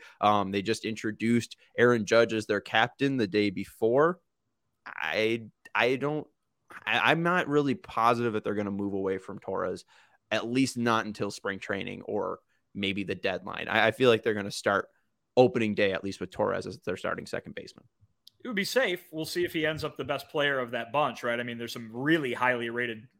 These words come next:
Speaker 2: infield prospects that the Yankees got coming. Um, but again, prospects are just prospects until you,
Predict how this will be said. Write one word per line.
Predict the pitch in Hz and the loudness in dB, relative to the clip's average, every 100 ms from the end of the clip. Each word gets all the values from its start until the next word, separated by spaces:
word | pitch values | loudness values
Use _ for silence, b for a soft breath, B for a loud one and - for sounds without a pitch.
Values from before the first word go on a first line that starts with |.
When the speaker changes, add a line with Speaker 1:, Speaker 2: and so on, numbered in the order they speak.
| - | -12
Speaker 2:
infield | 131 123 120 101 | -12 -6 -6 -4
prospects | 120 113 - 113 - | -4 -4 -6 -10 -10
that | - 110 | -16 -12
the | 113 | -8
Yankees | 113 110 107 | -8 -10 -12
got | 131 110 - | -8 -8 -4
coming. | 120 120 110 b b b | -6 -4 -8 b b b
Um, | 117 117 107 - | -2 0 -2 0
but | 147 | 2
again, | 151 185 107 - | 6 6 4 -2
prospects | 123 123 123 123 | 0 0 -2 -4
are | |
just | 120 110 | -10 -2
prospects | 135 131 - 107 | 0 0 -2 -10
until | 113 107 | -14 -10
you, | 110 107 | -10 -8